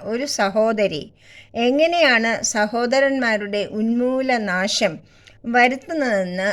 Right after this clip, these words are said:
ഇവിടെ നിന്നും നമുക്ക് മനസ്സിലാകുന്നു. രാമലക്ഷ്മണന്മാരെ പറ്റിയുള്ള ശൂർപ്പണഖയുടെ വർണ്ണന കേട്ട് സന്തോഷത്തോടെ അവരെ തൻ്റെ ഹൃദയക്ഷേത്രത്തിൽ വിഭീഷണൻ പ്രതിഷ്ഠിച്ചു. രാവണൻ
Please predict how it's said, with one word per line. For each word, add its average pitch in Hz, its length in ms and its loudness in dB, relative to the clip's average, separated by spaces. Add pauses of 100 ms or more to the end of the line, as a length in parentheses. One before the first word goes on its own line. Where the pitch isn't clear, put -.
(120)
ഇവിടെ 226 280 -2
നിന്നും 196 440 -2
നമുക്ക് 190 340 -4
മനസ്സിലാകുന്നു. 190 800 -2 (920)
രാമലക്ഷ്മണന്മാരെ 277 1500 2
പറ്റിയുള്ള 220 760 -2 (200)
ശൂർപ്പണഖയുടെ 247 1000 0
വർണ്ണന 208 560 0
കേട്ട് 185 400 -2 (480)
സന്തോഷത്തോടെ 262 1040 2 (140)
അവരെ 214 380 0 (260)
തൻ്റെ 240 300 -2
ഹൃദയക്ഷേത്രത്തിൽ 226 1160 0 (640)
വിഭീഷണൻ 233 720 -2 (100)
പ്രതിഷ്ഠിച്ചു. 208 760 -8 (720)
രാവണൻ 226 640 0